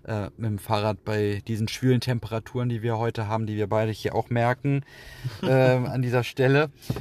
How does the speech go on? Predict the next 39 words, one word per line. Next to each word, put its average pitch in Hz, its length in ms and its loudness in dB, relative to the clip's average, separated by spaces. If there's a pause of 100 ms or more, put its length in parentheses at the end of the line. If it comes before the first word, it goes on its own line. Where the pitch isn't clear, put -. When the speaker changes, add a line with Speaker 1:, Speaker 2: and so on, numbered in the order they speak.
(120)
Speaker 1:
äh, 127 220 0
warum 127 300 -2
kann 135 140 -2
man 127 100 2
den 123 100 2
Speaker 2:
Grüße 165 200 4
Speaker 1:
nicht 160 60 2
ein- 139 80 10
Speaker 2:
an 147 60 6
die 147 80 8
Sonne. 127 300 2
Speaker 1:
<laughs> 123 1160 0
Und 113 100 -4
an 117 80 -2
die 110 120 -2
Wolken, 101 300 -2
die 92 60 -6
für - 120 -16
das 90 140 -8
schwüle 95 240 -8
Klima 95 300 -8
sorgen, 90 320 -8
ne? 101 120 -6 (320)
Speaker 2:
Ja. 113 400 2
Speaker 1:
Ähm, 110 120 -2 (200)
warum 120 220 2
kann 127 160 0
man 123 300 0
den 117 240 -4
Leuten 110 260 -2
nicht 104 140 -8
einfach 107 220 -6
mal 95 100 -4
ein 95 100 -4
Danke 110 300 -4
sagen? 95 340 -4
Und 101 80 -4
ich 98 100 -8
glaube, 123 360 0